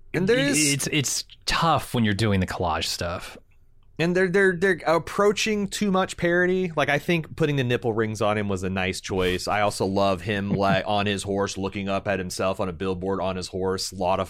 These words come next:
Speaker 1: lauding him
Speaker 2: Sure.
Speaker 1: as the lawman. And there, there is some, some pretty, some pretty good. That, that
Speaker 2: He's
Speaker 1: I
Speaker 2: a,
Speaker 1: think they're coming
Speaker 2: he's a hard
Speaker 1: closest to
Speaker 2: man for hard times, and by he, I mean me.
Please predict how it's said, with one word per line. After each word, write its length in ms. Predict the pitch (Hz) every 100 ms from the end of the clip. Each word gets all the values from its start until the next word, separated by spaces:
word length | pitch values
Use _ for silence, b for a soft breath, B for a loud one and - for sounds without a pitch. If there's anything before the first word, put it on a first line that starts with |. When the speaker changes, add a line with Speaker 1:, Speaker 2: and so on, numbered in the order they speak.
| -
Speaker 1:
lauding 440 | 104 95 95 95
him 60 | 98
Speaker 2:
Sure. 80 | 92
Speaker 1:
as 140 | 92
the 100 | 90
lawman. 600 | 92 92 92 92 92 92 90
And 160 | 82 B B B B -
there, 260 | 147 151 131
there 200 | 156 165
is 200 | 175 160
some, 420 | - 139 123 120
some 180 | - 123
pretty, 460 | 113 139 120 110 104
some 220 | - 117
pretty 240 | 101 127 110
good. 540 | 107 107 101 92 95 - - -
That, 160 | 135 131
that 100 | 147
Speaker 2:
He's 100 | 143
Speaker 1:
I 60 |
Speaker 2:
a, 140 | 151 -
Speaker 1:
think 140 | 190
they're 100 | 175
coming 240 | 143 165 151
Speaker 2:
he's 80 |
a 40 | 110
hard 160 | 139 123
Speaker 1:
closest 180 | 120
to 60 | 113
Speaker 2:
man 340 | 104 95 92 - B B
for 160 | - 104
hard 240 | 104 104
times, 560 | - 101 92 87 87 -
and 160 | 131
by 420 | 98 98 95 - -
he, 320 | - 143 123
I 80 | 104
mean 240 | 104 95
me. 300 | 92 80 85